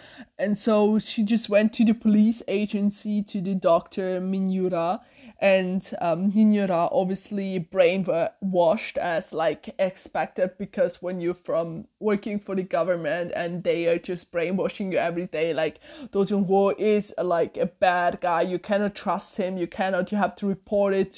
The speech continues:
to the, like, the officials right after you see him. All this brainwashed, it was so expected that she called, like, um, somebody from the foundation or police agency. Um,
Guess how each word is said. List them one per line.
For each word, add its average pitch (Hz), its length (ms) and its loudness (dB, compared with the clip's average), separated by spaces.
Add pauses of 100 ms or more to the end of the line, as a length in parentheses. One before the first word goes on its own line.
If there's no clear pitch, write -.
(140)
to 196 140 -4
the, 214 640 -2
like, 165 360 -2 (360)
the 190 240 0
officials 196 880 0 (140)
right 185 420 4
after - 260 -4
you 190 160 -2
see 202 440 -2
him. 190 260 -2
All 240 240 6
this - 160 -4
brainwashed, 180 1080 -2
it 240 120 0
was 202 280 2
so 185 200 -2
expected 185 640 -6
that 175 200 0
she - 140 -12
called, 170 480 2
like, 147 320 -2 (400)
um, 156 460 0 (480)
somebody 170 800 2
from 170 600 0
the 165 400 4 (100)
foundation 185 880 2
or 160 400 2
police 196 400 -4
agency. 190 760 -6 (320)
Um, 185 280 2